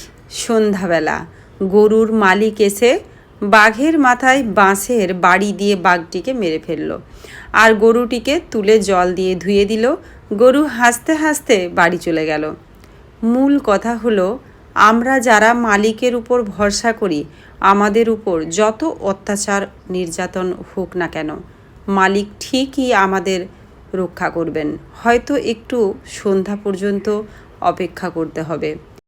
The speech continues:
সেই মালিক হলো পরম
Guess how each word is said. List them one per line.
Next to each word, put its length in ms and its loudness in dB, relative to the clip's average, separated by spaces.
সেই 400 0
মালিক 440 0
হলো 540 2
পরম 520 2